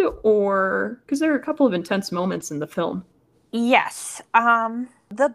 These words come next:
Speaker 2: bear. <laughs> So
Speaker 1: Oh, the
Speaker 2: I,
Speaker 1: bear.
Speaker 2: I have this thing in animated movies that size and perspective, if they're overblown to a certain point, will freak me out. And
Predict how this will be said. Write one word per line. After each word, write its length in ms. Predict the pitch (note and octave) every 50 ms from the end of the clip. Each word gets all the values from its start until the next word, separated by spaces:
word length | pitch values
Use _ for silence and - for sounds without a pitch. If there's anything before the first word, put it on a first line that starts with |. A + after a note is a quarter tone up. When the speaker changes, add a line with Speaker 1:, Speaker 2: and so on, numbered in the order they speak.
| _ _ _
Speaker 2:
bear. 600 | E3 E3 D#3 D#3 E3 F3 F3 F#3 G3 B3+ C#4+ - - - - _ _ _ _ _
<laughs> 80 | C#4 - - - - _ _ - - - - -
So 300 | - G#3+ G#3 G3+ G#3 G#3
Speaker 1:
Oh, 20 |
the 60 | G3+ -
Speaker 2:
I, 80 | -
Speaker 1:
bear. 400 | C#3 C#3+ D#3 D#3 E3+ - - - _ _ _ _ _ -
Speaker 2:
I 100 | B3+ D#4
have 340 | F#4+ G4 G#4+ A4 G4+ D4+ B3
this 160 | B3+ B3+ - _ _ G3+
thing 500 | - F#3 F#3 F#3+ G3 G3+ G3+ G3+ G3+ F#3+ - _ -
in 240 | F#3+ F3+ E3+ E3 -
animated 640 | - F3 F3 F#3 F#3+ F#3+ F#3+ F#3 F3 F3+ E3+ E3+
movies 680 | E3+ F3 E3+ D#3+ E3+ F3 E3 D#3+ E3 E3 - - - - _ _ _ _ _ _ - F#3 F3 - -
that 460 | F#3+ F#3 F3 D3+ - - _ - - - _ _ _ _ _ _ _ _ - - - - - - -
size 1080 | - - - - - - - - G3 F#3 F#3 F#3 F#3+ G3+ A3 A#3 A#3+ B3 A#3+ A3+ - - -
and 180 | F#3+ F#3 -
perspective, 1040 | _ F3+ F3+ - - - - - F3 E3 - _ _ - G#3 G#3 G#3 G3+ G3 F#3+ - - - _ _
if 240 | F#3+ F#3 E3+ - -
they're 720 | F3+ F3 F3+ F#3 F#3+ G3 G3 G3 G3+ G3+ G3 F#3+ F#3 - - _ _ _
overblown 680 | - F#3+ F#3+ G3 G3+ G#3 G3 F3+ F3+ F3 F3 F3+ F3+ F#3
to 160 | - - F3+
a 40 | F3+
certain 320 | F3 - F3+ F3+ G3+ F#3
point, 360 | E3+ - F3+ E3+ E3 E3 - -
will 140 | F3 F3 E3+
freak 520 | - - - - - F3+ F3 E3+ - -
me 200 | E3+ E3 E3 D#3+
out. 460 | D#3+ D#3+ E3 G#3+ D#4+ E4 - - - - _ _ - - - - - - _ _ _ _ -
And 480 | G#3 A3+ G#3+ G#3 G#3 G3+ G3+ F#3 G3